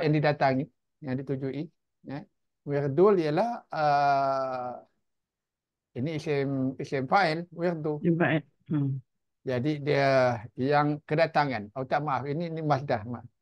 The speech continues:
Speaker 1: Eh? Masdar. Isim fa'il dia should be waridu, macam waridu. Itu dalam surah Yusuf. Waridu. Waw alif, ra dal.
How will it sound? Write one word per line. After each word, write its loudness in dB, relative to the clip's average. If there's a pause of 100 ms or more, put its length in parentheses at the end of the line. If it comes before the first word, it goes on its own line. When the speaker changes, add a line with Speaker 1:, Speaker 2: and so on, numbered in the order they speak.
(420)
Speaker 1:
Eh? -2 (480)
Masdar. -4 (160)
Isim -4
fa'il 0
dia 2
should -10
be -2
waridu, 4
macam -6 (160)
waridu. -2
Itu -10
dalam -2
surah -2
Yusuf. -6 (420)
Waridu. 2
Waw 4
alif, 2 (160)
ra 2
dal. -2